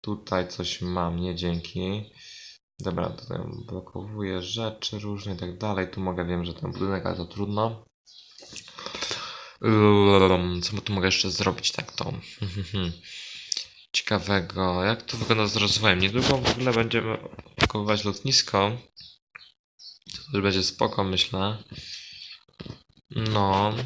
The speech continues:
Z kasą było mi bardzo dużo pieniędzy, no ale już trudno. Od razu właśnie edukacja. Mogę od razu pewnie, no właśnie, te szkoły podstawowe i tak dalej.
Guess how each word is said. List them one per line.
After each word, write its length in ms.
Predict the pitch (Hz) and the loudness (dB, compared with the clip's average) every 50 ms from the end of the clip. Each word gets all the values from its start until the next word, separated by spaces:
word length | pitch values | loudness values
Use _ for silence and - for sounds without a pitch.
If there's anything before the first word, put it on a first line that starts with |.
| 131 - - - - - - - - - - - - - - - - - - _ _ _ - - _ - - - - 98 98 101 | -6 -6 -8 -8 -8 -8 -10 -10 -8 -10 -10 -10 -10 -14 -14 -14 -18 -20 -20 _ _ _ -20 -20 _ -18 -16 -14 -12 -12 -10 -10
Z 100 | - - | -8 -6
kasą 440 | - 117 113 107 - 113 107 107 | -4 -4 -4 -2 -2 -2 -2 0
było 260 | 104 120 123 113 101 92 | 0 2 4 4 4 4
mi 160 | 92 92 92 | 2 0 0
bardzo 240 | 98 98 95 98 92 | 0 0 0 -2 -4
dużo 200 | 98 92 92 92 | -4 -4 -4 -6
pieniędzy, 440 | - 110 95 98 101 98 92 92 | -4 -2 0 0 0 0 -2 -2
no 120 | 95 95 110 | -2 0 0
ale 120 | 107 101 | 2 2
już 220 | 95 92 - - - | 2 2 2 0 -2
trudno. 560 | - 110 104 90 92 92 92 95 95 98 - - - - - - - - - - - - - - - - - - - - - - - - - - - - _ _ - | 0 0 0 0 2 0 0 0 0 -4 -6 -16 -16 -16 -14 -14 -14 -14 -14 -16 -16 -18 -20 -20 -20 -20 -20 -20 -20 -20 -20 -20 -20 -20 -20 -20 -20 -20 _ _ 2
Od 140 | - 127 131 | 4 8 10
razu 260 | 143 139 135 127 123 | 10 10 10 10 8
właśnie 440 | 127 127 123 - - 104 107 107 95 - - | 8 10 10 10 10 8 6 4 2 0 -2
edukacja. 720 | 117 107 107 120 113 - 123 117 - - - 101 95 95 95 | -2 0 0 0 0 2 0 2 2 2 0 0 0 0 0
Mogę 280 | 101 107 110 101 113 | 2 2 2 2 2
od 100 | 113 110 | 2 2
razu 180 | 110 113 104 104 | 2 2 0 0
pewnie, 380 | - 113 107 101 107 107 110 104 | 0 -2 -2 0 0 0 0 0
no 120 | 107 101 | 0 0
właśnie, 460 | 98 107 107 104 104 104 - - - | 2 2 2 4 2 2 0 -4 -4
te 60 | - | -4
szkoły 280 | - - - - 101 98 | -4 -2 0 0 0 0
podstawowe 680 | - - - - - - 98 92 95 107 107 98 101 98 | 0 -4 -8 -6 -4 -2 -2 0 0 0 0 0 -2 -4
i 40 | |
tak 200 | - 92 92 92 | -4 -4 -6 -2
dalej. 460 | - 117 110 104 92 90 90 87 87 | 0 2 2 4 4 4 4 4 0